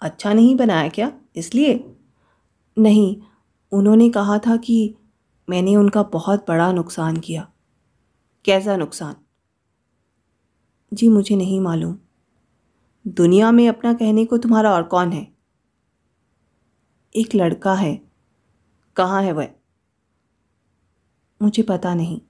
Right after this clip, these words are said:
इसके बाद पुलिस ने बड़े बाबू, जगतारण बाबू आदि सभी के बयान लिए। अंत में नफर को भी बुलवाया। उससे पूछा, "दुनिया में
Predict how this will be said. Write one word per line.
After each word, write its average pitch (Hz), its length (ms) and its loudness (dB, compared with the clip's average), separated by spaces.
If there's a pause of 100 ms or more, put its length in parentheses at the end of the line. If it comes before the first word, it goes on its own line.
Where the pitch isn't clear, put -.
(680)
इसके 294 280 4
बाद 294 320 2
पुलिस 226 400 0
ने 226 140 2
बड़े 196 420 0
बाबू, 202 500 -2
जगतारण 180 640 0
बाबू 170 420 -2 (340)
आदि 262 320 0
सभी 208 360 -4
के 202 180 -2
बयान 165 280 -4
लिए। 151 300 -10 (320)
अंत 190 240 -4
में 185 140 -2
नफर 165 320 -2
को - 180 -2
भी 220 140 2
बुलवाया। 208 460 2 (920)
उससे 196 280 -4
पूछा, 190 460 0 (1300)
"दुनिया 190 380 2
में 233 420 6